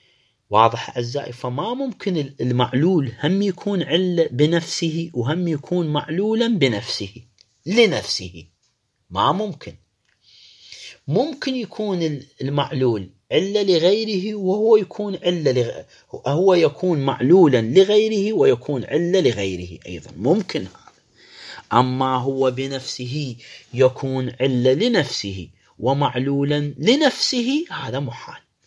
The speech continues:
يستحيل العقل أن يتصور مثل هذا الأمر. لعله الموضوع هسه صعب عليكم فهمه بهذه القيود، يعني، أو بهذه الخطوات،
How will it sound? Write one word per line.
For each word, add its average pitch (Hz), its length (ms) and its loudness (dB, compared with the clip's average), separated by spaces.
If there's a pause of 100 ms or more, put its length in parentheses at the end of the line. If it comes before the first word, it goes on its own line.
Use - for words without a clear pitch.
(340)
يستحيل 135 560 -4
العقل 160 360 -8
أن 113 120 -8
يتصور 101 500 -6
مثل 120 220 -10
هذا 156 240 -6
الأمر. - 240 -14 (760)
لعله 240 640 0
الموضوع 160 560 -2
هسه 143 320 -6
صعب - 360 -6
عليكم 113 520 -2
فهمه 107 600 -6
بهذه 107 500 -2
القيود، 101 580 -12
يعني، 98 300 -20 (280)
أو 107 80 2
بهذه 107 440 -4
الخطوات، 98 760 -8